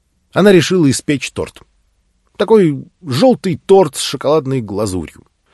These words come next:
Это отвлечет ее и поможет не думать больше об агрессивном подмигивании Стрека.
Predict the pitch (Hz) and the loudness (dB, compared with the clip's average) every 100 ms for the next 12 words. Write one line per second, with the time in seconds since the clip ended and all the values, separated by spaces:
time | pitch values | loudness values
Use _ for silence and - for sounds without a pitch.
0 | - - - 156 139 143 127 180 - 123 | -20 -14 -8 -6 -4 -4 -2 -4 -2 -4
1 | 143 180 110 - 110 131 113 120 117 147 | 0 0 0 -2 -6 -6 -6 -8 -6 -4
2 | 113 92 143 - 110 101 107 107 - 156 | -6 -6 -8 -4 -6 -6 -8 -8 -8 -8
3 | 135 127 107 104 85 110 127 107 104 104 | -6 -6 -6 -8 -6 -6 -6 -6 -6 -6
4 | 98 95 - - 90 90 - | -8 -8 -10 -10 -8 -8 -8